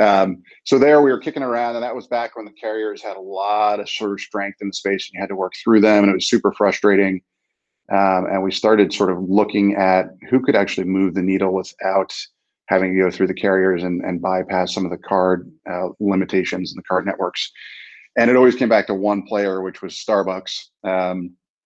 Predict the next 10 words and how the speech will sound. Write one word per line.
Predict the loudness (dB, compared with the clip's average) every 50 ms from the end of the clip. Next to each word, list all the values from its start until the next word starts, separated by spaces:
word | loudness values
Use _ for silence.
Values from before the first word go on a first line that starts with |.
| _ _ _ _ -8 -2
they | 0 2 2
had | 2 0
grown | -2 -2 0 0 0 -2
this | -4 -6 -4 -2
massive, | 0 0 2 2 0 -2 -2 -4 -6 -6 -6 -8 -12 -18 -16 -12
uh, | -10 -8 -6 -6 -6 -6 -8 -10 _ _ _ _ 0
prepaid | 2 2 2 4 2 2 2 2 0
card, | 0 2 2 2 2 0 -2 -2
gift | -4 -4 -4
card | -2 -2 -2 -2 -2 -6